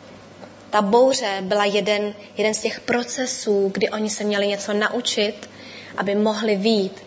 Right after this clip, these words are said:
a dělat to, k čemu byli povolaní. Když to nám říká, že když projdeš svojí bouří, budeš moci pomáhat dalším lidem v bouři. Budeš je moci pozbuzovat, potěšovat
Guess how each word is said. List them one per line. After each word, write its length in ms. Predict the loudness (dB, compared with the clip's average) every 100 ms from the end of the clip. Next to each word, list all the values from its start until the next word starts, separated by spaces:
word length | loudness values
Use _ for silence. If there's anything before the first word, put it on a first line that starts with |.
| -20 -20 -20 -4
a 60 | -2
dělat 360 | 2 0 0
to, 80 | -2
k 60 | -2
čemu 220 | -2 2
byli 160 | 2 4
povolaní. 680 | 4 6 4 4 -2 -8 -10 -18 -20 -20 -20 -20 -20 -20 -20 -10
Když 140 | -6 -2
to 100 | 0
nám 200 | 0 -2
říká, 400 | -4 -2 -2 0
že 120 | 0
když 480 | 0 -2 -8 -12 -14 -4
projdeš 580 | 2 2 4 4 2 0
svojí 440 | -4 0 4 4 4
bouří, 680 | 4 6 4 2 -4 -6 -12 -20 -20 -20 -20 -20 -20 -20 -20 -20 0
budeš 240 | 2 2 0
moci 260 | -2 0
pomáhat 440 | 0 2 2 0 2
dalším 500 | 4 4 2 -2 2
lidem 380 | 2 0 -4
v 40 | -2
bouři. 520 | 2 2 2 -2 -6 -8 -20 -20 -20 -20 -18 -18 -2
Budeš 240 | 2 2 2
je 60 |
moci 260 | -2 -2 -4
pozbuzovat, 840 | 2 2 4 2 2 2 2 0 -2 -12 -20 0
potěšovat 1000 | 2 4 2 2 2 4 4 4 0 -8